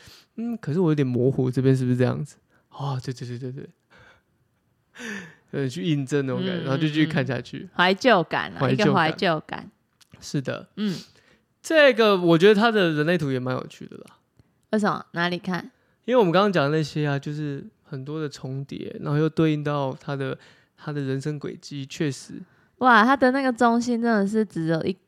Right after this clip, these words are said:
Speaker 2: 只差一个
Speaker 1: 一。
Speaker 2: 没脸欸。
Speaker 1: 对啊，而且里面很多是矛盾的啊，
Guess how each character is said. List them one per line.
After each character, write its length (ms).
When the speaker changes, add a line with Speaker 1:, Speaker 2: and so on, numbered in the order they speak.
Speaker 2:
只 180
差 260
一 60
个 140
Speaker 1:
一。 100
Speaker 2:
没 220
脸 340
欸。 160
Speaker 1:
对 100
啊， 200
而 80
且 180
里 100
面 220
很 140
多 180
是 400
矛 240
盾 260
的 80
啊， 220